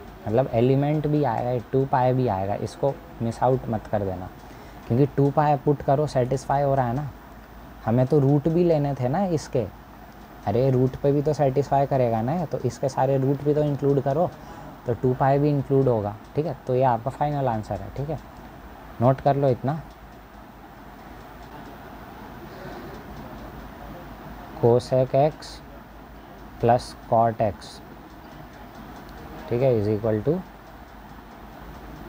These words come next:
ये चीज़ है। अब ये भी same ही चीज़ है, Direct लिख देता हूँ, cosec x into cot x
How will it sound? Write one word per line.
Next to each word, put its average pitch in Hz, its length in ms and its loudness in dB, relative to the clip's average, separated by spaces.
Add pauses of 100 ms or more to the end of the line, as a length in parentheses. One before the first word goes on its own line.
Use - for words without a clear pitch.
(1200)
ये 107 220 4
चीज़ 117 300 0
है। 120 100 -2 (560)
अब 113 140 0
ये 123 120 6
भी 143 100 2
same 123 320 0
ही 131 100 2
चीज़ 117 260 2
है, 110 140 -2 (1300)
Direct 110 380 4
लिख 123 140 2
देता 117 260 0
हूँ, 151 140 -2 (680)
cosec 113 500 2
x - 260 0 (1500)
into 110 300 2 (120)
cot 110 380 6
x - 180 -12